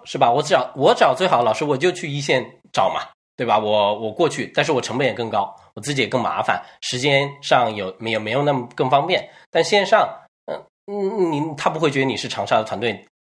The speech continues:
对你的要求就低一点。而且因为他就像在淘宝上，你买一手机，或者说买一个其他的衣服，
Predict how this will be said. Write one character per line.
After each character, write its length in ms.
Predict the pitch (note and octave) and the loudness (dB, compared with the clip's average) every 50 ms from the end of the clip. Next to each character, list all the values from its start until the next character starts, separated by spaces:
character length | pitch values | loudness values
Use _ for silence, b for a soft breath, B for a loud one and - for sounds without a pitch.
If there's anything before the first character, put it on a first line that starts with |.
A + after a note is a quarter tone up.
| - - | -6 -2
对 120 | F3 D3 | 0 0
你 100 | B2+ A#2 | 0 0
的 80 | G#2 A#2 | -2 0
要 160 | A#2 A#2+ B2 | 0 0 0
求 120 | - - | 0 -4
就 100 | A2 B2 | -6 -8
低 180 | - - C#3 D3 | -8 -8 -10 -8
一 60 | D3+ | -8
点。 180 | A#2+ F#2 - - _ _ _ _ _ _ | -8 -8 -10 -10 _ _ _ _ _ _
而 140 | - C3 C#3 | -4 -2 -2
且 260 | C#3 - A2 G2 - B B B B | -2 -2 -4 -4 -6 B B B B
因 100 | - D#3 | -2 0
为 60 | F3 E3+ | 0 0
他 420 | - - E3+ E3 E3 E3 - - - _ _ | 2 4 4 4 4 2 -4 -12 -20 _ _
就 100 | - - C#3+ | -10 -2 2
像 140 | F3+ D#3 | 2 2
在 100 | D3 D3+ | 2 2
淘 200 | C#3 - - C3 | -2 0 2 2
宝 140 | C#3+ C#3+ G#2+ | 4 4 2
上， 240 | G#2 - C#3 B2+ - B B B B B | 4 4 2 2 0 B B B B B
你 140 | - B2+ C#3+ | -4 -2 0
买 160 | D3+ C3 A2+ | 2 2 2
一 60 | B2+ | 0
手 140 | C3+ - G#2+ | -2 -4 -6
机， 280 | F2+ - C3+ C#3 D3 D#3 | -8 -6 -4 -2 -2 -2
或 120 | D3+ D#3+ C3 | -2 -2 -2
者 40 | |
说 100 | A#2+ C#3 | -2 0
买 160 | C3 B2+ G#2+ F2+ | 0 0 -2 -2
一 120 | G2 A2 | -4 -4
个 100 | C3 C#3 | -6 -4
其 220 | C3 - - C3+ | -4 -4 -6 -6
他 160 | B2 - C#3+ C#3 | -2 2 2 2
的 80 | B2+ | 2
衣 220 | C3 D3+ F3 F3+ F3 | 0 -6 -6 -6 -6
服， 220 | - - E2 | -8 -10 -16